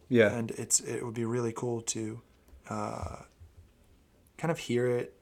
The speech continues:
Speaker 2: hear the, the, uh, um,
Speaker 1: So,
Speaker 2: it
Speaker 1: so in, in correlating this to the, to the verses, it's like Moshe spoke parabolically to Israel
Speaker 2: Mm-hmm.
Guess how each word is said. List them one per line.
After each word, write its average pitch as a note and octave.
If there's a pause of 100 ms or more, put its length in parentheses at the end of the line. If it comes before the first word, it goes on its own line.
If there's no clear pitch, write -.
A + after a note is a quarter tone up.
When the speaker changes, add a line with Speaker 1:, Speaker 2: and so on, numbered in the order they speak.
Speaker 2:
hear B2+
the, A#2+
the, A2+
uh, -
um, A#2 (480)
Speaker 1:
So, B2
Speaker 2:
it A#2
Speaker 1:
so B2
in, A#2 (320)
in A#2
correlating B2+
this G2
to A2
the, F#2+ (160)
to A2+
the F#2
verses, G#2+
it's G2
like F#2+ (380)
Moshe A#2
spoke -
parabolically G2+ (540)
to B2
Israel F#2+
Speaker 2:
Mm-hmm. G#2